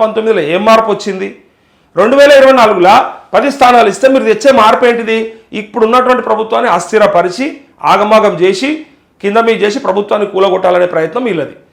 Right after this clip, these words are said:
ఎంపీ సీట్లు ఎక్కువ వస్తే వీళ్ళ ప్రయత్నం అంతా గదే అని తెలుస్తా ఉంది, అదే అంటా ఉన్నారు. ఇక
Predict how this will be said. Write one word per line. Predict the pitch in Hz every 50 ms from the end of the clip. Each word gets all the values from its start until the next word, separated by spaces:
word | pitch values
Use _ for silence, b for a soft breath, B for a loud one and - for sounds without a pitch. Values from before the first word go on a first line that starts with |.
| _ _ _ -
ఎంపీ | - 190 202 202 254 240
సీట్లు | - 247 233 190 214 214
ఎక్కువ | 214 233 247 240
వస్తే | 233 240 - 277
వీళ్ళ | 262 240 226 233
ప్రయత్నం | 208 214 226 214 233 226 214
అంతా | 220 214 247 - 196
గదే | 190 214 220
అని | 220 240 254 - 214
తెలుస్తా | 202 202 202 - 220 214 214 202
ఉంది, | 202 254 277 277 277 - B B B B
అదే | - 180 220 240
అంటా | 233 226 233 226 226 214
ఉన్నారు. | 196 180 156 139 - - b b b b b b
ఇక | 190